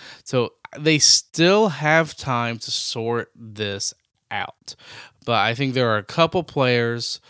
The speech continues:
I'm going to address that probably needs to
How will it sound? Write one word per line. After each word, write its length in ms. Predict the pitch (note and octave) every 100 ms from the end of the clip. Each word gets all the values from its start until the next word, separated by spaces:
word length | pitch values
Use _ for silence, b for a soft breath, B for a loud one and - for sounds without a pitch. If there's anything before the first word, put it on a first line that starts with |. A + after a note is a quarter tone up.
| B B B B -
I'm 140 | A#2
going 240 | B2 C3+ C3+
to 240 | C#3 C3+
address 540 | B2+ B2 A2 G#2+ G#2 A#2
that 260 | A2+ G#2
probably 640 | - A#2+ A#2 A#2 A#2 A#2 A2
needs 640 | A2 A2 G#2+ G2+ - -
to 400 | A2 G2+ G2